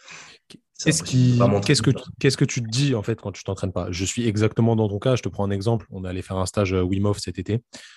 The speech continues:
Speaker 2: euh, en Italie, dans les... dans les montagnes. Donc, on s'est pas entraîné pendant une semaine, exposition au froid, et cetera. Il y avait des randos de mille mètres de dénivelé. Bon, rien d'exceptionnel, mais on bougeait.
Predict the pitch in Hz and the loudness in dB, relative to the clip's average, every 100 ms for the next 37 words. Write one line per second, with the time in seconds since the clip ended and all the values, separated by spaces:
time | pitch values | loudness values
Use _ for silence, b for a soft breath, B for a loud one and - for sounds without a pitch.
0 | B - 90 87 90 98 98 107 92 90 | B -10 -6 -6 -4 0 2 2 2 0
1 | 87 87 90 90 90 123 117 90 87 101 | -2 -4 -4 -4 0 0 0 -4 -10 -8
2 | 98 90 - 95 90 85 85 82 87 90 | -6 -4 -4 -4 -4 -8 -8 -10 -10 -10
3 | - 95 101 104 92 - 92 85 - 87 | -8 -4 0 0 -2 -6 -8 -6 -6 -6
4 | - 98 90 90 90 98 92 85 82 85 | -2 -2 -2 -6 -2 -2 -2 -4 -6 -6
5 | 85 90 87 82 B B B _ 98 95 | -4 -6 -6 -8 B B B _ -6 -4
6 | 92 90 90 87 90 87 101 87 82 87 | -4 -4 -6 -6 -8 -4 -4 -4 -8 -8
7 | 87 - 98 107 117 95 - B _ 95 | -8 -10 -4 0 2 0 -6 B _ -10
8 | 92 107 117 143 147 | -4 2 4 4 2